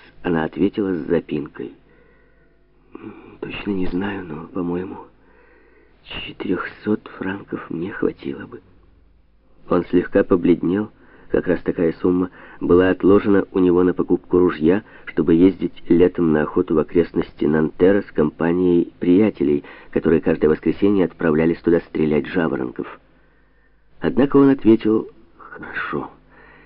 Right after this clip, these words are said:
я тебе дам четыреста франков. Только постарайся, чтобы платье было нарядное». Приближался день бала, а госпожа Луазель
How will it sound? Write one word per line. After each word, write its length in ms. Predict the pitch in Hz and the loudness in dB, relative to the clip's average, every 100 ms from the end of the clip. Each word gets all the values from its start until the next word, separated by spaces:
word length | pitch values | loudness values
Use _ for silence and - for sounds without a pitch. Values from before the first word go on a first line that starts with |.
| - - _ _ - - | -20 -20 _ _ -20 -16
я 80 | 139 | -14
тебе 220 | - 92 | -8 -6
дам 200 | 95 117 | -6 -6
четыреста 460 | - - 69 - 76 | -6 -4 -2 -4 -10
франков. 560 | 58 58 - - - - - - _ _ _ - | -10 -12 -12 -18 -18 -20 -20 -20 _ _ _ -8
Только 220 | 107 - | -8 -8
постарайся, 520 | 104 113 131 117 - | -6 2 2 2 -2
чтобы 260 | - - 87 | -8 -6 -6
платье 480 | - 78 101 - 78 | -4 -6 -4 -2 -2
было 240 | 80 80 | 0 -2
нарядное». 760 | 80 85 87 85 - 55 52 64 _ _ _ _ _ _ _ _ _ _ _ _ _ _ _ - - - - - | -2 -4 -4 -6 -8 -8 -8 -10 _ _ _ _ _ _ _ _ _ _ _ _ _ _ _ -20 -20 -18 -8 2
Приближался 640 | 113 123 131 165 214 - | 6 8 8 6 4 4
день 280 | 165 110 156 | 4 6 6
бала, 520 | 98 73 71 65 65 - _ _ _ _ _ _ - - | 4 0 -2 -2 -6 -12 _ _ _ _ _ _ -16 -4
а 100 | 90 | 0
госпожа 460 | 90 98 104 117 175 | 0 2 2 4 4
Луазель 540 | 131 95 104 170 170 | 4 4 4 2 0